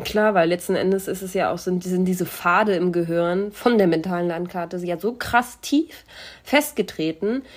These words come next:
das kommt halt Stück für Stück immer mehr raus, ne? Und da,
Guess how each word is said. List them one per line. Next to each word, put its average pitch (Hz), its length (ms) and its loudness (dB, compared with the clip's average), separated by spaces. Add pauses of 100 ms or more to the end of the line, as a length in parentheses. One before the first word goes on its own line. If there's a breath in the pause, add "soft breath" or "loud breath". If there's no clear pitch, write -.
(140)
das - 180 -10
kommt 240 240 2
halt 233 180 2
Stück - 240 -4
für 226 160 -2
Stück - 360 -4
immer 208 280 2
mehr 202 260 0
raus, 180 400 2
ne? 180 160 0
Und 196 140 0
da, 180 100 0